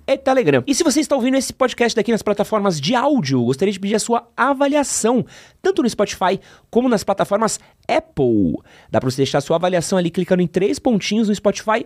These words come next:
ou na Apple, você indo ali no resumo do, do, do podcast, que você vai encontrar a gente ali e vai poder deixar uma avaliação ali de gloriosas cinco estrelas. E temos novidades, hein? Léo Sui, Débora...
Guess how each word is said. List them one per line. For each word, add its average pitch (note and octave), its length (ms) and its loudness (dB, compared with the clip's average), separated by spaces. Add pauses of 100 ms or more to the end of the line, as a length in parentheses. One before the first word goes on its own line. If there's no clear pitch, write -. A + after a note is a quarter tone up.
(160)
ou F4 160 0
na C#4 180 2
Apple, E3+ 200 -2
você F3 240 -2
indo F3+ 160 0
ali D3 180 0
no D3 240 2
resumo B2 460 0
do, A#2+ 260 -2
do, A#2 260 -2
do A2 80 -12
podcast, E3 560 -4
que - 380 -20
você D3 180 0
vai C#3+ 120 2
encontrar C3+ 720 -2
a A2 80 2
gente A#2 260 -8
ali A2 320 -4 (320)
e A2+ 60 -4
vai A#2 100 2
poder A#2 220 -6
deixar A2+ 240 0
uma A2 80 2
avaliação A2+ 400 0
ali A2 100 0
de A2+ 100 -4
gloriosas A#2 460 -2
cinco - 180 -4
estrelas. A3+ 400 0 (220)
E - 60 -4
temos G#4+ 160 0
novidades, D#3 440 0
hein? C4 240 0 (300)
Léo C#3+ 180 0
Sui, E3+ 520 -2
Débora... E3 560 0